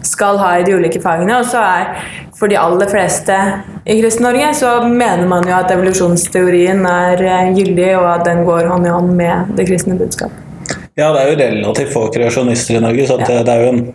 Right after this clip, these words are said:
Speaker 2: relativt liten problemstilling som sådan, men den har jo dukket opp nå de siste månedene i,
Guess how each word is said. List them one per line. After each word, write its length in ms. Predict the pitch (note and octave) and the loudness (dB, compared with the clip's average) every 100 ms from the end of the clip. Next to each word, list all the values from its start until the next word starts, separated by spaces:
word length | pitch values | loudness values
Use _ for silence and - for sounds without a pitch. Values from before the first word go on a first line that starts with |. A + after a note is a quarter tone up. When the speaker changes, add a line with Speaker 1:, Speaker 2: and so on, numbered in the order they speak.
| - | -4
Speaker 2:
relativt 520 | A#2+ G#2+ G#2 A2 A2 | -2 0 0 0 -2
liten 560 | B2+ A2 - - G#2 G2+ - - | 0 0 -2 -2 0 0 -6 -12
problemstilling 760 | - A#2+ A#2 A2 - A2 G#2+ G#2 | -4 0 0 0 -2 0 0 0
som 160 | - A2+ | 0 0
sådan, 420 | - A2+ B2+ C#3 | 0 0 0 2
men 220 | B2+ C3 | 2 2
den 160 | C3+ C3+ | 0 0
har 140 | B2+ | 0
jo 100 | A#2+ C#3 | 0 0
dukket 280 | D3+ D3+ A#2 | -2 -2 -4
opp 120 | A2+ | 0
nå 140 | A#2 | 0
de 80 | C3 | 0
siste 260 | B2+ B2 C3+ | 0 -2 0
månedene 640 | B2+ B2 A#2+ A#2+ B2 B2 | 0 0 -2 0 2 2
i, 280 | B2 A#2+ | 2 0